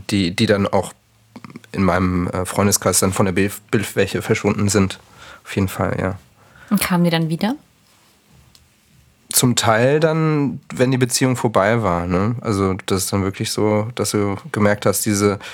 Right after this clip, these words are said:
Speaker 1: diese Idee, dass es damit zusammenhängt, dass da was dran ist.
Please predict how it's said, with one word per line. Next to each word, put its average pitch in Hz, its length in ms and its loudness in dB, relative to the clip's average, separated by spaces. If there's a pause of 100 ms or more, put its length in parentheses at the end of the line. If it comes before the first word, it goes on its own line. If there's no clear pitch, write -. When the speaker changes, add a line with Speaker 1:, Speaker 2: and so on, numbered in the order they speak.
(880)
Speaker 1:
diese 95 580 0
Idee, 113 520 0
dass 127 220 2
es 117 160 -2
damit 107 300 0
zusammenhängt, 131 1000 0
dass 113 260 -2
da 113 160 0
was 113 180 0
dran 104 240 0
ist. - 220 -12